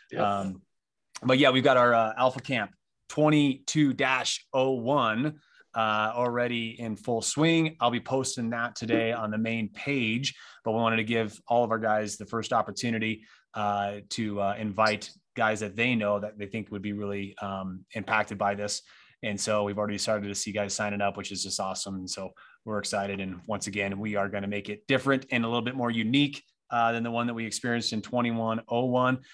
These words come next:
Speaker 2: But, uh, but know this, there will never be a twenty-one oh one. There'll never one be a twenty-one dash oh one event like that. And so, um, there's a, that is a unique and amazing group of guys.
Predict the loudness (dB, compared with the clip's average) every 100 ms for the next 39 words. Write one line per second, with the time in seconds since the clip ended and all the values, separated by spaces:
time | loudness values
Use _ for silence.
0 | -20 _ 2 2 2 2 4 4 0 -4
1 | _ -20 -20 _ _ -20 -20 _ 0 4
2 | 6 4 0 -6 -8 _ _ _ _ _
3 | -6 -2 2 4 4 4 2 0 -2 -4
4 | -4 -2 -2 -2 -2 -6 -14 _ _ -2
5 | 0 4 4 4 4 2 0 0 0 0
6 | -4 -4 -4 -4 -6 -2 -2 0 2 2
7 | 0 -4 -4 -2 -2 -4 -4 -6 -10 -8
8 | -10 -12 _ -10 -4 -6 -6 -12 -10 -6
9 | -4 -2 -2 -4 -4 -4 -2 -4 -4 -4
10 | -4 -4 -2 -2 -4 -6 -4 0 2 2
11 | 0 -18 -20 -20 _ -2 2 2 2 -2
12 | -4 -6 0 4 4 4 0